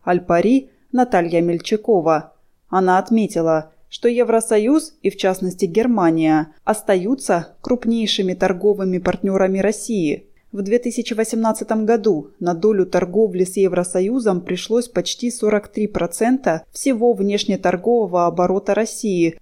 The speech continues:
то есть почти двести девяносто четыре миллиарда долларов. В первую очередь это поставки в Европу российских энергоресурсов, пояснила эксперт. Стоит напомнить,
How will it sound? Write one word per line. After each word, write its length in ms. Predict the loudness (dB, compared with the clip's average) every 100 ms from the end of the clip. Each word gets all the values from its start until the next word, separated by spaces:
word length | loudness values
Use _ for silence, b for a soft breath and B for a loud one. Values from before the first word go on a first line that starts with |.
| 0
то 120 | 2
есть 280 | 2 0 -2
почти 560 | -2 -2 -4 -2 -2 b b -6
двести 460 | -2 2 0 -2
девяносто 600 | -4 -2 -2 -2 -4 -8
четыре 480 | -6 -4 0 2 2
миллиарда 600 | 0 0 2 2 2 -2
долларов. 680 | 0 2 4 4 2 0 -6 _ _ _ _ _
В 100 | -2
первую 440 | 0 0 0 0
очередь 480 | 0 0 2 0 0
это 140 | -2
поставки 560 | -2 -6 0 0 0 -2
в 40 |
Европу 680 | -2 -2 0 0 2 0 0 B B
российских 680 | 0 0 0 -4 -2 -2 2
энергоресурсов, 1000 | 2 0 0 0 0 -2 -2 -2 -4 -4 -20 _ -2
пояснила 640 | 2 2 2 0 2 2
эксперт. 560 | 2 -2 0 0 0 -8 -20 _ _ _
Стоит 380 | -6 0 2 4
напомнить, 640 | 0 0 -2 0 -2 -6